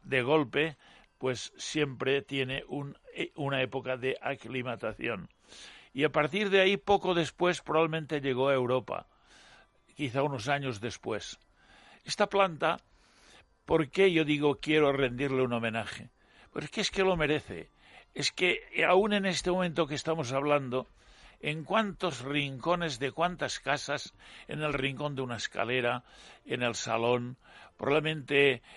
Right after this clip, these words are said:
eh, la tienen en un rincón también, aunque no le gusta el frío para nada,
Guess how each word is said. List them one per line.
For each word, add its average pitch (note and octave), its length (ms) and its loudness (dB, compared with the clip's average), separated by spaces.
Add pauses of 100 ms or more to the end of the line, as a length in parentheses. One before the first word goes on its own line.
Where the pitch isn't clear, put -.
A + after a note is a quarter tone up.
(100)
eh, A#2+ 640 0
la C3+ 140 -4
tienen C#3 320 -2
en B2+ 120 -4
un D3 140 -6
rincón C3+ 540 -4
también, B2+ 600 -4 (320)
aunque C#3+ 580 -2
no D#3 140 -4
le E3 120 2
gusta D#3 320 0
el D3+ 100 2
frío D3 420 2
para C#3 220 2
nada, B2+ 380 2